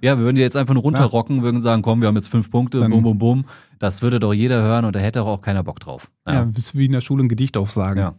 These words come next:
Speaker 1: deswegen meine ich nur, der Zuhörer merkt es hundertprozentig.
Speaker 2: Hat das so runter, ja.
Speaker 1: Hundertprozentig, ja. Und ich meine, der Zusammenhang zwischen Spaß und Konsistenz ist logisch, ja, und, äh, daraus es-, entsteht dann im Prinzip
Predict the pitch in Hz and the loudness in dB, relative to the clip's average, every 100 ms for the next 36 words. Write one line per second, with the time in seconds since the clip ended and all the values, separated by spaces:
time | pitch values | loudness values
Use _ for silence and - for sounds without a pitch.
0 | - 95 131 120 101 104 98 98 90 - | -12 -6 -2 -2 -2 -4 -4 -4 -4 -4
1 | 117 110 104 101 92 95 107 - 85 - | -2 0 0 -2 -2 -2 -4 -6 -10 -6
2 | 104 104 113 117 104 95 110 117 113 107 | -4 -4 -4 -4 -2 -2 -2 0 0 0
3 | - - 110 95 101 95 95 - 87 87 | -4 -12 -10 -6 -4 -6 -8 -10 -10 -10
4 | 71 80 80 82 104 101 95 104 107 120 | -10 -8 -8 -6 -6 -4 -4 -4 -2 -2
5 | 113 110 107 101 95 - 98 110 - 101 | -4 -4 -10 -10 -12 -8 -6 -6 -8 -8
6 | - 104 95 - 113 120 - - _ _ | -6 -8 -8 -10 -8 -8 -10 -16 _ _
7 | - 98 107 104 127 151 165 - _ _ | -14 -8 -2 2 2 0 -6 -12 _ _
8 | - 95 117 135 - 104 101 101 - - | -4 -2 -2 -6 -6 -4 -4 -6 -8 -6
9 | 95 95 92 90 95 107 - _ 87 82 | -6 -4 -6 -6 -6 -8 -10 _ -12 -10
10 | - - 87 - 71 78 90 92 92 82 | -12 -10 -12 -10 -12 -8 -6 -8 -10 -10
11 | - 85 92 | -8 -6 -6